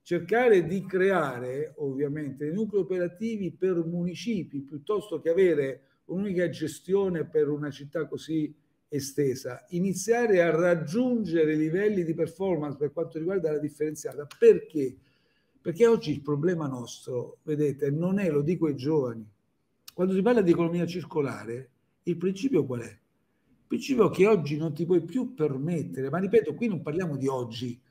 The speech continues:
parliamo di sei, sette, otto anni, non ti puoi più permettere di andare a costruire un impianto che ha come principio l'incenerimento, la combustione di tutti i rifiuti indistintamente e indiscriminatamente.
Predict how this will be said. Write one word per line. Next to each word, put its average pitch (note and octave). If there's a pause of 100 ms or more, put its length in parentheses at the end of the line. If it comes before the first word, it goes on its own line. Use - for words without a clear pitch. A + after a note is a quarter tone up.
(400)
parliamo G3+
di E3+
sei, F#3+
sette, F#3
otto F3+
anni, C3
non E3
ti F#3
puoi G3+
più C4+
permettere D3 (680)
di D#3
andare F3+
a C#3+
costruire F3+
un D#3+
impianto F#3+
che D3+
ha D3
come E3
principio F3 (480)
l'incenerimento, F#3+ (240)
la F#3
combustione F#3+
di F3+
tutti B3+
i F#3+
rifiuti F#3
indistintamente F#3
e F3
indiscriminatamente. D3+